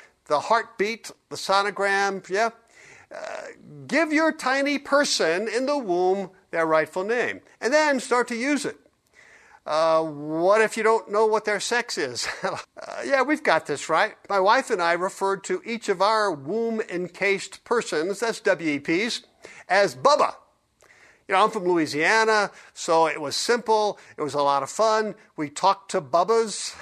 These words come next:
<laughs> All three of our children were once Bubbas. But look, I understand that you may want to su-,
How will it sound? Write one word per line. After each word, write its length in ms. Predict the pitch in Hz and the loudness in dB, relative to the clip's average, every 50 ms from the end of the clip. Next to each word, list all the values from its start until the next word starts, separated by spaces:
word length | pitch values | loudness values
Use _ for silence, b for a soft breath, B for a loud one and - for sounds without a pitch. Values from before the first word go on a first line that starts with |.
| B B | B B
<laughs> 160 | B B B | B B B
All 180 | - 151 165 180 | -6 -4 -4 -4
three 340 | 175 - - 123 156 202 214 | -4 -6 -10 -6 -4 -2 -2
of 100 | 196 175 | 0 0
our 160 | 190 185 175 | 0 0 -2
children 500 | - - 180 180 180 170 175 175 170 165 | -4 -4 -2 -2 -2 -2 -4 -6 -4 -2
were 300 | 156 147 147 143 139 - | -2 0 0 -2 -2 -4
once 460 | - 127 113 104 123 160 202 202 - - | -8 -16 -12 -4 -2 -2 -2 -2 -4 -10
Bubbas. 640 | - 107 135 143 175 190 277 285 277 247 - - B B B B B B B B B B B 427 - _ _ | -10 -2 0 0 2 2 2 0 -2 -2 -6 -10 B B B B B B B B B B B -20 -20 _ _
But 240 | 240 269 285 277 285 | 0 0 0 2 2
look, 380 | 302 302 226 - - - _ _ _ - | 2 2 0 0 -4 -20 _ _ _ -4
I 140 | 170 185 196 | -2 0 0
understand 680 | 208 196 - - - 190 190 214 254 294 311 311 285 254 | 0 -2 -4 -4 0 2 2 4 4 2 2 0 0 -2
that 120 | 180 175 | -2 -4
you 140 | 196 220 233 | -4 -6 -4
may 400 | 220 220 220 220 220 220 220 214 | 0 0 2 2 4 4 4 2
want 280 | 208 202 214 214 220 - | 2 2 2 0 0 -2
to 400 | 208 214 208 208 208 208 202 170 - - - | -4 -4 -2 -2 -2 -4 -4 -6 -10 -14 -18
su-, 240 | - - - 160 - | -10 -6 -6 -6 -6